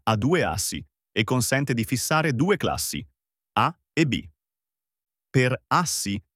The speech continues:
si intende il numero degli assi di costruzione dei veicoli, anche se non toccano il piano stradale, ed è il criterio con cui vengono classificati tutti i veicoli ed i convogli costruiti a tre o più assi e consente di fissare le rimanenti tre classi, tre,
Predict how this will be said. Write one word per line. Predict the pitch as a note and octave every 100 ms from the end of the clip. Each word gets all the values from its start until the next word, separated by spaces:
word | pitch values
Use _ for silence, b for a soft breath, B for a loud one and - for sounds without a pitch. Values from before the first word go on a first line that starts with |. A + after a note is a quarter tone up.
| -
si | - E3
intende | D#3+ G3 G#3 E3+
il | B2
numero | C#3 C#3 A#2
degli | A2 A#2
assi | C3+ -
di | A#2
costruzione | A2+ A2+ A2+ G#2+ - C#3
dei | A#2 G#2+
veicoli, | G2 A2+ C3+ F2+ C#2 C2 _ _ -
anche | A2 A2
se | A2+ G#2+
non | G2+
toccano | F#2 A#2+ - F2
il | D2+
piano | F#2+ F2+
stradale, | F2+ G#2 G#2+ A#2+ D2 - - _ _ _ _ -
ed | B2
è | F3+
il | A3
criterio | - C3 A2+ G2+ F2 F#2
con | F2+ A2+
cui | G#2+ E3
vengono | D3+ F#3+ D3+ B2+
classificati | A#2 - G#2 G#2+ A#2+ C3 A2
tutti | - G#3+ -
i | A#2+
veicoli | G2+ F2+ F2+ F#2+ D2+ D#2+ _ _
ed | - G#2
i | A2
convogli | A2 G2+ B2 C#3+ B2
costruiti | A2 - A#2 C3 G#2+
a | F#2
tre | - B2+
o | G2+
più | G#2+ B2+
assi | F3+ E3+ - A#2 b b b
e | D3+
consente | D3+ F3+ - G#3 F#3
di | C3+
fissare | - A#2+ B2 B2 A#2
le | A2
rimanenti | G#2+ G2+ G#2+ A2 A#2
tre | E3
classi, | - G2 D2 - D2+ _ _ _
tre, | - B2 E3